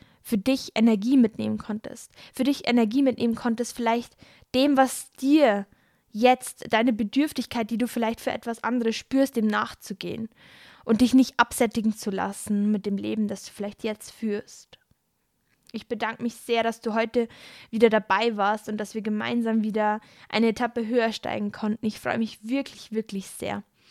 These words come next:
Ich freue mich und bis zur nächsten Podcast-Folge beim Mindset Connection. Wenn dir das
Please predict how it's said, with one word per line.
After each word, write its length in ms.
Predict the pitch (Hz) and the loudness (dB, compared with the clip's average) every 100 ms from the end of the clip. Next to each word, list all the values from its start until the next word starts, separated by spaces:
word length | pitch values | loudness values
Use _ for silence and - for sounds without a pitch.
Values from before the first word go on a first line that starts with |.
| - - - - - _ | -20 -20 -20 -20 -20 _
Ich 160 | - 214 | -8 -8
freue 260 | - 233 254 | -2 0 0
mich 200 | 269 247 | 0 -2
und 80 | |
bis 220 | 226 254 - | -2 -4 -2
zur 140 | 240 | 0
nächsten 640 | 233 233 247 277 - 247 | 2 2 0 -2 -4 -4
Podcast-Folge 920 | 226 240 240 - 226 - - 214 220 208 | -2 -4 -4 -4 -4 -6 -2 -2 0 -2
beim 320 | 190 196 196 | 2 2 2
Mindset 400 | 190 202 - - | 0 -4 -6 -8
Connection. 540 | 202 190 208 - 208 | -8 -8 -10 -6 -2
Wenn 160 | 220 240 | 0 2
dir 60 | |
das 220 | 226 220 | 0 -4